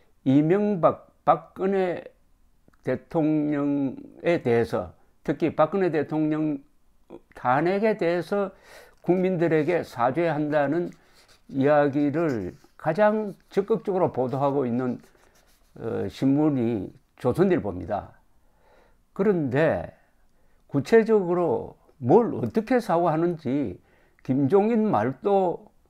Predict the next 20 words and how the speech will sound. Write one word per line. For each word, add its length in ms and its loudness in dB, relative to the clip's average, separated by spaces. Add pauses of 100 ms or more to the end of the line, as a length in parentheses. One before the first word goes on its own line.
(140)
들어봐도 520 4
무슨 300 -2
말인지 280 0
모르겠고, 720 -4 (560)
거기에 400 2
무슨 420 0
논리가 400 2
있는지도 400 0
모르겠고, 720 -4 (300)
사 320 2
년이 300 0
지나서, 680 -2 (100)
그동안에 420 0
사과를 420 0
안 100 -2
하다가 400 -4 (240)
사 240 -2
년이 240 0
지나서 380 -2
사과한다는 800 -2